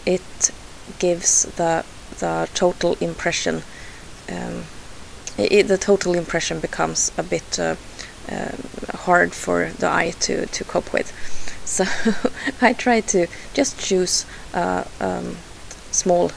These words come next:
number of, uh, of, uh, colors and, and go with those.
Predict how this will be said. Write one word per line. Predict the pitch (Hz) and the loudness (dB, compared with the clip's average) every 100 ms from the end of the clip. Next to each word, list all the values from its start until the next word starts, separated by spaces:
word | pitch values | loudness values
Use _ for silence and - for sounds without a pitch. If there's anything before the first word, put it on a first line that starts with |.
| - | 0
number | 175 170 160 - | 0 2 -2 -2
of, | 170 175 180 | -2 -2 -2
uh, | 170 - - - - - - - - - - - - - 180 | -6 -6 -14 -14 -14 -14 -14 -14 -16 -16 -16 -14 -14 -10 -6
of, | 165 - | -6 -4
uh, | |
colors | - 175 - - - - | -4 -2 -2 -2 0 -2
and, | 170 165 | -2 -4
and | 175 170 - - | -4 -4 -6 -2
go | 180 | 0
with | 175 185 | 0 -2
those. | - - - | -2 0 0